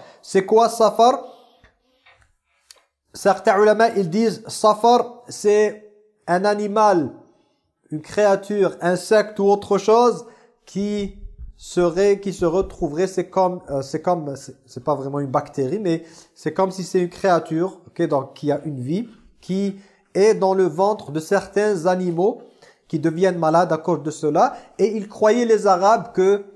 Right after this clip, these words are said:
cette créature-là va sortir du ventre d'un animal et ça va toucher un autre animal. Encore une fois, ça va créer une certaine contagion.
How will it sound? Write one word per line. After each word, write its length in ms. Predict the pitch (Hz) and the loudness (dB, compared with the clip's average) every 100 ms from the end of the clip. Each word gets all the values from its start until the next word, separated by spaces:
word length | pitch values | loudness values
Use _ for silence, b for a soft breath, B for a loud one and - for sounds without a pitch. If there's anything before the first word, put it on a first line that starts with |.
| _ | _
cette 300 | - 180 180 | -6 -4 -4
créature-là 640 | - 196 190 185 175 175 185 | -4 0 0 0 -2 0 2
va 160 | 170 | 0
sortir 560 | 175 196 190 - 202 170 | -2 -4 -4 -4 -4 -2
du 120 | 165 | -4
ventre 240 | 160 185 170 | -4 -2 -2
d'un 140 | 165 | -2
animal 440 | 170 170 180 190 | -2 -2 0 0
et 60 | 175 | -2
ça 120 | 170 | -4
va 140 | 151 160 | -4 -4
toucher 300 | 160 - 165 | -8 -6 -6
un 100 | 151 | -4
autre 240 | 165 - | -8 -8
animal. 480 | 165 147 151 170 170 - | -8 -4 -2 -2 -6 -14
Encore 320 | 151 151 147 139 | -14 -8 -8 -8
une 60 | |
fois, 180 | 135 160 | -6 -4
ça 120 | 151 | -4
va 120 | 135 | -6
créer 240 | 135 156 156 | -4 -4 -4
une 80 | 156 | -6
certaine 380 | 147 - 160 - | -10 -8 -10 -6
contagion. 600 | 151 139 139 127 110 | -8 -6 -4 -6 -8